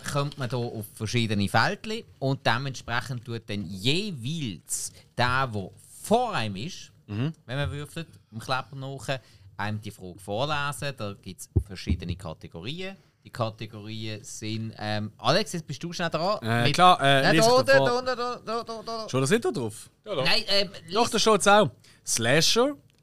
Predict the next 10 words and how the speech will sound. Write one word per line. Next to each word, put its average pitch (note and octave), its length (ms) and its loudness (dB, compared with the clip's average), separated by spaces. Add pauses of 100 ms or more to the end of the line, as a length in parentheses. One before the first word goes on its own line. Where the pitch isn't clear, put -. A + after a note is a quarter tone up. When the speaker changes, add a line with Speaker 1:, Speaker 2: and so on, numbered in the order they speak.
Speaker 1:
Ja. F#2+ 100 -10
Speaker 2:
Komödie, G3+ 640 4 (340)
also G#2 200 -4 (100)
Horrorkomödie, C#3+ 580 -2 (460)
Psycho, A3 640 2 (300)
Gore, D3 400 6 (240)
Monster C#3 580 0
und C3 180 -2
Paranormal. G2 680 0 (140)
Speaker 1:
Mhm. F2+ 180 -12